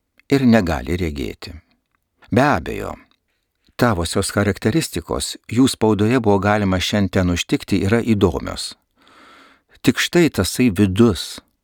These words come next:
kaip jį pasiekti bei praskleisti.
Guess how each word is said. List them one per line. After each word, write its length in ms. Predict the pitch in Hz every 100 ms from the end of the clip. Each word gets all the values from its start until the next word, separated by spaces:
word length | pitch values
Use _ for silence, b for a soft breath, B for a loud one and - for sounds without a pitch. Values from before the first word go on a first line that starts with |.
| _ _ _ _ _ -
kaip 240 | 123 -
jį 220 | 95 107 127
pasiekti 720 | 87 80 - 90 82 - 73
bei 160 | 80
praskleisti. 960 | 78 78 76 - 78 78 78 - - -